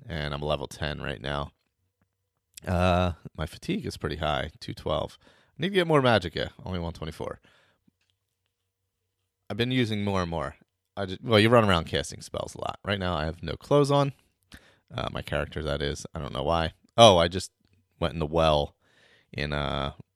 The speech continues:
is it Leyawiin? What town am I in? I'm not even sure what town I'm in.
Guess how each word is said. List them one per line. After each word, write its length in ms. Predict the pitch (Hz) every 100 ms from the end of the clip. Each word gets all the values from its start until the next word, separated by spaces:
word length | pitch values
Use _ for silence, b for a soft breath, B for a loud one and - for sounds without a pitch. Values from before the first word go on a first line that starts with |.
| _ _ -
is 100 | 78
it 60 | 78
Leyawiin? 520 | 80 107 107 107 107 _ _ _ _ _ _ _ _ _ _ _ _ -
What 120 | 107
town 220 | - 71
am 100 | 71
I 80 | 73
in? 160 | 71 73 -
I'm 60 | 85
not 80 | 87
even 100 | 76
sure 180 | -
what 120 | 73 -
town 220 | 73 71
I'm 80 |
in. 120 | 76